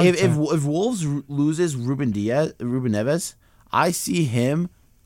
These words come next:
Speaker 1: sliding into his slot perfectly 'cause he does everything that Ruben wants
Speaker 2: Yeah.
Speaker 1: to do at
Speaker 2: Mi-,
Speaker 1: Wolves.
Speaker 2: minus the shooting.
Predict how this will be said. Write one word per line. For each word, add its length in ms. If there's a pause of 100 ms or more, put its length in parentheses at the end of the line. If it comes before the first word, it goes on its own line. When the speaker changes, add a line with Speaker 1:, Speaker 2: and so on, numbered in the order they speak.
(220)
Speaker 1:
sliding 520
into 240
his 120
slot 280
perfectly 460
'cause 120
he 80
does 180
everything 400
that 100
Ruben 260
wants 220
Speaker 2:
Yeah. 100
Speaker 1:
to 60
do 240 (240)
at 220
Speaker 2:
Mi-, 60
Speaker 1:
Wolves. 180
Speaker 2:
minus 280
the 100
shooting. 300